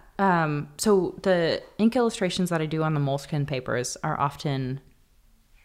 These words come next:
not as intentional because there, there are many slips of paper.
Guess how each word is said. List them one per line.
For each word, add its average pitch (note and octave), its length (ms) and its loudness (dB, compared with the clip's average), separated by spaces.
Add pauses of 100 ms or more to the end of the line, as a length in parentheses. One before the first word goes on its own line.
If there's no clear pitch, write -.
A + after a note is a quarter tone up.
not E3+ 520 2
as D3+ 200 -4
intentional D3+ 600 -4
because D#3 340 -4
there, D3+ 420 0
there D3+ 160 2
are C#3+ 60 2
many D3+ 460 0
slips - 480 -6
of C3+ 200 -6
paper. - 440 -8